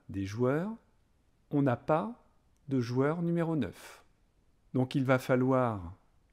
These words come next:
qu'à l'affichage, on ait bien le numéro cinq et ici,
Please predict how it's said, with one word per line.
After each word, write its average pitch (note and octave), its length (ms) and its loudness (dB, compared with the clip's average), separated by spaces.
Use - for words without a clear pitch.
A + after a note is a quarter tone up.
qu'à A#2 120 -2
l'affichage, C3 800 -2
on C3 140 4
ait A#2 120 4
bien B2 480 0
le G#2+ 140 -4
numéro F#2+ 360 -4
cinq G#3 600 -4
et B2+ 80 -4
ici, C#3 560 -6